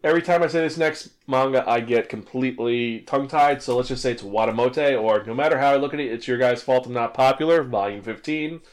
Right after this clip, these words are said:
I said it right this time, hooray! Nurse Hitomi's Monster Infirmary, Volume ten. Yankees, Volume five.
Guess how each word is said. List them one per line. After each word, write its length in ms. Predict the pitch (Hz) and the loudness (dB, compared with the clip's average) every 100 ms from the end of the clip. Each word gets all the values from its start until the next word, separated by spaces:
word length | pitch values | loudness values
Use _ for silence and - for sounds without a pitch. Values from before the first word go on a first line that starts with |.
| - - - - | -20 -20 -12 -4
I 40 | |
said 160 | 185 311 | -2 2
it 40 | |
right 180 | 359 349 | 2 0
this 140 | 147 | -2
time, 200 | 131 107 | -2 -2
hooray! 480 | - 240 233 131 90 - - _ - _ - _ _ _ - | 2 2 4 2 -2 -14 -20 _ -20 _ -20 _ _ _ -4
Nurse 300 | 151 196 - | 0 0 0
Hitomi's 680 | 175 - 175 170 165 139 - 117 | -6 -4 -2 -2 -4 -6 -10 -8
Monster 460 | 117 135 135 135 | -2 -2 -2 -6
Infirmary, 800 | 127 135 127 123 120 120 123 - _ - | -4 -4 -2 -2 -4 -6 -8 -14 _ -16
Volume 480 | 113 107 104 101 98 | -4 -2 -2 -4 -10
ten. 420 | 139 147 214 - _ - | -8 -8 -8 -14 _ -14
Yankees, 600 | 127 139 143 139 156 123 | -4 -2 -2 -6 -10 -2
Volume 340 | 127 113 104 | 0 0 -4
five. 500 | - 104 107 151 190 | -4 -2 0 -2 -6